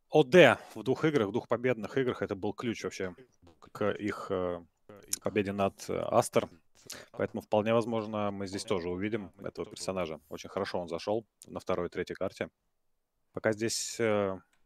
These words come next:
не намечается этот герой, но он может появиться всегда. Эмбер можно поставить и на третью позицию, опять же, Эмбер играет и на четверке в Китае, и, соответственно, первая, вторая,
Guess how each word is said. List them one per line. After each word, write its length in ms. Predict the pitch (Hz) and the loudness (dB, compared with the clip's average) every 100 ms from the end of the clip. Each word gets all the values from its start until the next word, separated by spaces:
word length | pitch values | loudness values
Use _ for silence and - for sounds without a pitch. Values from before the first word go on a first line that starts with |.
| _ _ _ _ _ _ - | _ _ _ _ _ _ -8
не 80 | |
намечается 480 | 120 131 135 98 - | -6 4 6 6 2
этот 120 | 90 90 | -10 -6
герой, 320 | 101 117 135 | -2 0 0
но 220 | 104 107 - _ _ | -4 -6 -10 _ _
он 160 | 90 98 | -8 -6
может 240 | 98 90 | -6 -6
появиться 320 | 98 92 - | -4 -6 -6
всегда. 280 | 92 90 85 | -10 -6 -4
Эмбер 200 | 90 - | -4 -6
можно 220 | 92 85 82 | -6 -6 -6
поставить 320 | 90 95 - | -2 -4 -2
и 40 | |
на 120 | 117 | -2
третью 300 | 110 135 120 | 4 4 4
позицию, 460 | 139 131 139 - 131 | 4 4 2 -2 -4
опять 260 | 113 120 110 | 2 2 2
же, 180 | 110 104 - - - | -4 -4 -14 -14 -2
Эмбер 340 | 110 107 104 | 0 2 2
играет 380 | 98 101 92 - - | 4 2 2 -2 0
и 180 | 156 | 2
на 120 | 110 104 | 2 -4
четверке 460 | - 131 135 - | 0 2 2 -2
в 40 | - | -8
Китае, 500 | 127 113 107 98 95 | 0 2 4 2 -4
и, 140 | 101 | -8
соответственно, 480 | - 92 92 - 92 | -6 -4 -4 -6 -2
первая, 240 | 98 95 | 0 0
вторая, 420 | - 98 113 120 | -2 2 2 2